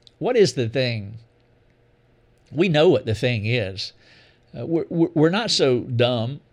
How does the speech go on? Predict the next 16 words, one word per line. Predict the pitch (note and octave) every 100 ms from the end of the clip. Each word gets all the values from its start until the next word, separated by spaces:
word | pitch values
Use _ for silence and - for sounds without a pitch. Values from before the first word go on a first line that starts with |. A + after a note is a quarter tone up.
| -
Uh, | A#2 -
we're, | C3+ B2+
we're | C#3
not | C#3 D#3 D#3
so | - C3 -
unintelligent, | C3 C3 A2+ - - F3 C3 G2+ G#2 A2 - _ _ - - _
uh, | - A#2
that | C3 B2+
we're | D#3 C#3+
not | C3 C3+ B2+ -
aware | A2 G#2+ A2+ A2+ A2+ - - A2+ _ _ _ _ _ _ _ _ _ _ - -
of | B2
what | C3+ B2+
our | G#2+
heart | G2+ A2+ -
craves, | - G#2 G2+ - - -